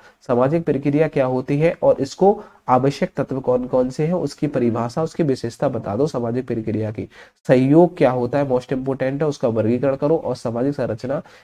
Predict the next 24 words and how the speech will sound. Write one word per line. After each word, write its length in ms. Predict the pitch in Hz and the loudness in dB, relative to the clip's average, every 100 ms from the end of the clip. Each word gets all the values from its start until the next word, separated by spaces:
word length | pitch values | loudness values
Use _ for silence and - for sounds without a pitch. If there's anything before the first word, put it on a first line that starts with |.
| _ | _
की 40 | 170 | -2
परिभाषा, 520 | 151 113 110 110 147 | 2 2 2 0 -2
विशेषता 460 | 156 120 110 - 139 | -2 -4 -6 -2 -2
बता 280 | 123 104 | -2 -4
दो। 180 | 101 101 | -6 -8
सामाजिक 440 | - 113 110 117 151 | -6 -4 -2 0 -2
संरचना 420 | 127 113 113 110 | -2 -4 -6 -6
की 120 | 113 | -4
परिभाषा 440 | 131 123 110 110 120 | -2 -2 -4 -4 -4
और 60 | |
विशेषता 520 | 110 107 - - 175 - - - _ | -6 -6 -6 0 0 0 -10 -20 _
बता 260 | 120 113 107 | -4 0 0
दो। 160 | 107 104 - | 0 -2 -2
अब 120 | 117 | -2
यहाँ 200 | 135 143 | 0 0
नेक्स्ट 260 | 139 - | -2 -2
क्वेश्चन 280 | 147 147 151 | 0 0 0
पर 80 | 156 | 0
टिक 160 | 147 143 | 0 0
लगाना 360 | 123 117 120 | 0 0 -2
है। 140 | 143 147 | -2 -2
देखो 200 | 139 160 | 0 0
मैं 120 | 143 | 0
आपको 260 | - 175 | 0 -2